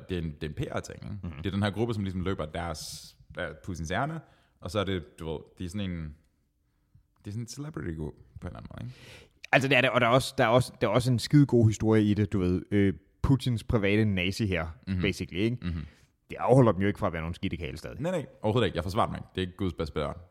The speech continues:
Speaker 1: Det er jo, det er
Speaker 2: Ej,
Speaker 1: vi
Speaker 2: det er det
Speaker 1: enige
Speaker 2: ikke.
Speaker 1: om. Øhm.
Speaker 2: Også fordi deres chef har S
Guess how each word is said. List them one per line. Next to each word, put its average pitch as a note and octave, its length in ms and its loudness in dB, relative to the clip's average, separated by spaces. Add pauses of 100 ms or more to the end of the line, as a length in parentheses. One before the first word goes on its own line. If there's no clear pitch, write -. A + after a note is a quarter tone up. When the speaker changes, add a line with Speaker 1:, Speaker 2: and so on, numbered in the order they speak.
(100)
Speaker 1:
Det F#2+ 80 -4
er E2+ 40 -2
jo, D#2+ 60 -4
det E2 100 -8
er F#2+ 60 -4
Speaker 2:
Ej, A#2+ 80 2
Speaker 1:
vi A2 60 2
Speaker 2:
det - 20 -2
er F2+ 40 -4
det - 80 -8
Speaker 1:
enige - 20 -10
Speaker 2:
ikke. - 180 -14 (540)
Speaker 1:
om. F2 60 -8 (240)
Øhm. C2+ 100 -10
Speaker 2:
Også G2 140 0
fordi A2 140 2
deres F2+ 200 2
chef A2 300 2
har G2 340 0
S - 40 -2